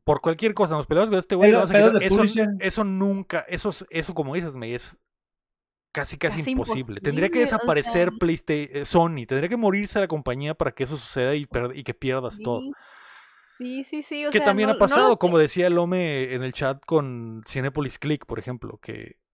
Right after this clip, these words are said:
Speaker 1: que
Speaker 2: Hmm.
Speaker 1: abri-, que abrieron su plataforma de películas y que la gente podía comprar películas ahí y la,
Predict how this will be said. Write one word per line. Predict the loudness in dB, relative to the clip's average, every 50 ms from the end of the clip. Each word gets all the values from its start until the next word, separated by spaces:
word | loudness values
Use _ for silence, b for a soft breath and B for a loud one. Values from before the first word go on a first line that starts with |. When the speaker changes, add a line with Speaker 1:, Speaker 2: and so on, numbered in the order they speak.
| _ _ _ _ _ _ _ _ -4
Speaker 1:
que | -2 -2
Speaker 2:
Hmm. | 0
Speaker 1:
abri-, | 0 -2 -2 -4 -4
que | -2 0
abrieron | 2 2 4 4 2 2
su | 0 -2
plataforma | -2 -2 0 0 -2 -2 0 0 0 0 0
de | -2
películas | -2 -2 -2 -2 -2 -4 -2 -2 -2 -2 -4
y | -6
que | -8 -10
la | -8 -8
gente | -8 -8 -8 -4
podía | -4 -2 -2 -2
comprar | -4 -4 -4 -4
películas | -4 -6 -6 -4 -4 -6 -6 -6
ahí | -6 -6 -8 -8 -12 _
y | -14 -12 -10 -8
la, | -8 -8 -8